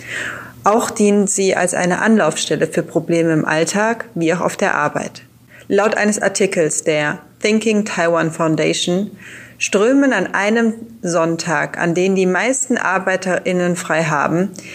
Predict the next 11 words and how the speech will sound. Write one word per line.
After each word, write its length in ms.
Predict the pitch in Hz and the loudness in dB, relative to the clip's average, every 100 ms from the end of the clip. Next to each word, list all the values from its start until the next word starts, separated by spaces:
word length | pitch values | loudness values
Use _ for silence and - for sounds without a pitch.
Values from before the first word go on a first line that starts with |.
| - - - | -16 -16 -4
über 240 | 196 208 | 0 2
zwanzigtausend 960 | 208 214 233 254 254 - 185 185 185 175 | 2 0 0 2 0 0 0 0 2 2
Menschen 380 | 151 156 - - | 2 0 0 0
in 160 | 151 | 0
das 180 | 151 156 | 0 -2
Viertel. 440 | - 170 - - 170 - - - - | -2 -2 -2 -6 -8 -14 -20 -10 -2
Das 280 | 185 - - | -2 -2 -4
Taichung 640 | 190 196 202 208 202 202 - - | -2 -2 0 0 0 -2 -4 -2
Economic 640 | 196 196 185 196 202 196 | 0 0 0 2 0 0
Development 640 | 175 170 190 190 170 156 | 0 2 2 0 0 0
Office 540 | - 156 - 208 - | 0 -2 0 -2 -2